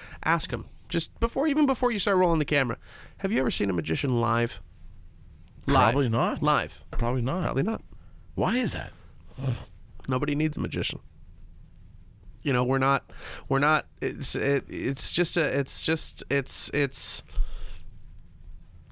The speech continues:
Speaker 1: eh, you know, it's a, it's a, it's a variety art. Wh-, why would you see one? Where would you see one?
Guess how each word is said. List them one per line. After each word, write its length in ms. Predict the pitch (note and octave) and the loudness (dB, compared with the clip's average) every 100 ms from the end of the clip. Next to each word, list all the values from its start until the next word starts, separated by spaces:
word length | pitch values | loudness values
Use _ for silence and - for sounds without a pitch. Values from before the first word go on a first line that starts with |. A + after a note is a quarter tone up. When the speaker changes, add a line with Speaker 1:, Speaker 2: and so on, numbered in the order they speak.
| - - - - - - - - | -20 -20 -20 -20 -20 -20 -16 -6
Speaker 1:
eh, 260 | B2 F2+ G3 | -4 -2 0
you 120 | B3 | 2
know, 200 | C#4 E3 | 4 4
it's 200 | A3+ - | 2 2
a, 60 | A#3+ F#2 | 0 2
it's 160 | G3+ - | 0 2
a, 220 | G3 D3+ | 2 2
it's 100 | D#3 | 2
a 60 | E3 | 2
variety 500 | E3 C#3 B2+ C3+ C3+ | 4 4 4 4 4
art. 320 | C3+ - - - - - - | 2 2 -2 -8 -8 -10 -2
Wh-, 280 | D#3+ F3 - | 2 2 4
why 280 | E3 F3+ | 4 4
would 180 | G3 F#3+ | 2 0
you 80 | G3 | -2
see 160 | - C4 | 2 2
one? 220 | D3 - - - - | 2 -2 -14 -20 -8
Where 340 | - C#3+ G3 | 2 4 4
would 180 | G#3+ D#3+ | 4 2
you 80 | C3 | 0
see 200 | - G#2 | -2 -2
one? 160 | - | -4